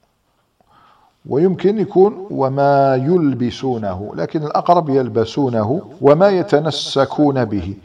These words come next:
كأنه يريد أنهم، أنهم رجعوا في مخاطبة الكواكب السبع في أمورهم الدينية والعادية، في اللباس وفي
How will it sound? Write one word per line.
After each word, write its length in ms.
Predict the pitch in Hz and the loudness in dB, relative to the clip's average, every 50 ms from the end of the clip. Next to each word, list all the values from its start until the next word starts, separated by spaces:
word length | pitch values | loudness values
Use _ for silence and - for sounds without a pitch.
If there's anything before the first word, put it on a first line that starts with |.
| - - _ _ _ _ _ _ | -20 -20 _ _ _ _ _ _
كأنه 340 | - 185 247 262 247 214 208 | -4 -4 0 2 2 2 4
يريد 500 | 196 185 170 170 160 170 180 170 160 170 | 4 2 4 4 2 0 -2 -6 -12 -10
أنهم، 300 | 190 214 196 175 175 - 190 180 175 _ _ _ _ _ _ _ _ - | -8 -6 -6 -8 -8 -10 -16 -20 _ _ _ _ _ _ _ _ _ -8
أنهم 460 | 180 160 151 175 160 139 123 110 107 | -6 -4 0 0 0 0 0 -2 0
رجعوا 500 | 120 165 175 147 139 139 117 101 196 - | 2 2 2 2 2 0 0 0 -4 -8
في 160 | 120 - 151 139 | -10 -10 -8 -8
مخاطبة 540 | 127 117 - 139 135 135 147 143 - - - - | -6 -4 0 0 0 0 0 -2 -2 -2 -6 -6
الكواكب 420 | 113 - 131 131 131 117 - 113 | -8 -4 -2 -2 -2 -2 -4 -10
السبع 300 | 101 - - 139 139 127 | -14 -10 -8 -6 -6 -6
في 140 | - - 139 | -6 -6 -8
أمورهم 480 | - 127 135 139 143 131 120 117 120 | -8 -6 -4 -4 -2 -2 -4 -6 -8
الدينية 520 | 113 107 110 131 143 139 139 147 170 196 190 - 175 196 _ _ _ _ _ _ _ _ _ _ _ _ _ _ _ - | -10 -8 -8 -8 -8 -8 -8 -6 -6 -8 -8 -12 -20 -20 _ _ _ _ _ _ _ _ _ _ _ _ _ _ _ -12
والعادية، 640 | 135 123 - 101 107 117 117 104 104 95 82 78 - 95 _ _ _ _ _ _ _ _ | -10 -6 -4 -2 -2 -2 -4 -6 -8 -12 -14 -14 -20 -20 _ _ _ _ _ _ _ _
في 100 | - 151 | -10 -8
اللباس 920 | 143 143 131 120 104 107 110 110 110 107 104 - - 107 107 - - _ _ _ _ _ _ _ _ _ _ - | -4 -2 -2 -2 -2 -2 0 0 0 0 -2 -6 -10 -18 -20 -20 -20 _ _ _ _ _ _ _ _ _ _ -10
وفي 380 | - 156 - - 180 190 208 | -8 -6 -4 -2 -2 -2 -2